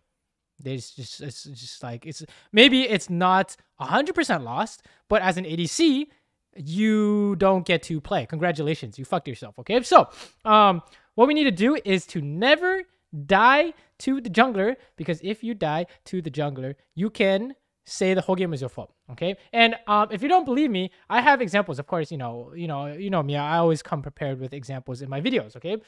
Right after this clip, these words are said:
So the first thing we're gonna see is when the enemy jungler gets fed, and in this game, I was not the one who fed the jungler, but it doesn't matter, okay? It doesn't matter. When somebody feeds the enemy jungler, the game is kind of doomed, okay? And this will happen,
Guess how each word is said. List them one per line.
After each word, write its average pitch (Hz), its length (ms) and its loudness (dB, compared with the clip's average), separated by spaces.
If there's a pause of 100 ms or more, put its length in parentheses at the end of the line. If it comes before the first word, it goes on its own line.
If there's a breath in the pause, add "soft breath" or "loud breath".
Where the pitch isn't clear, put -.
(140 soft breath)
So 233 340 4 (680)
the 185 80 -6
first 294 320 4
thing 233 160 2
we're 196 60 0
gonna 190 140 0
see 202 200 -6
is 170 120 -2
when 196 140 -2
the 202 140 -4
enemy 285 320 -2
jungler 139 260 -6
gets 117 220 -14
fed, 113 260 -14 (260 soft breath)
and 196 200 -2
in 196 100 -4
this 277 180 0
game, 240 280 2 (120)
I 240 180 8
was 240 160 2
not 202 180 0
the 180 80 0
one 160 200 -4
who 165 140 -6
fed 147 160 -6
the 135 60 -10
jungler, 143 260 -6
but 208 140 6
it - 20 8
doesn't 311 140 6
matter, 320 260 4 (320)
okay? - 120 -2
It 170 40 0
doesn't 175 160 -2
matter. 135 180 -6 (200 soft breath)
When 170 160 -4
somebody 262 560 4
feeds 190 220 -4
the 190 60 -2
enemy 165 160 -4
jungler, 131 380 -6 (240 soft breath)
the 165 80 -6
game 214 320 -2
is 170 160 -10
kind 196 260 -6
of 117 160 -8
doomed, - 300 -8
okay? 156 300 -8
And 190 260 -6 (320 soft breath)
this 294 240 0
will 285 160 6
happen, 185 480 2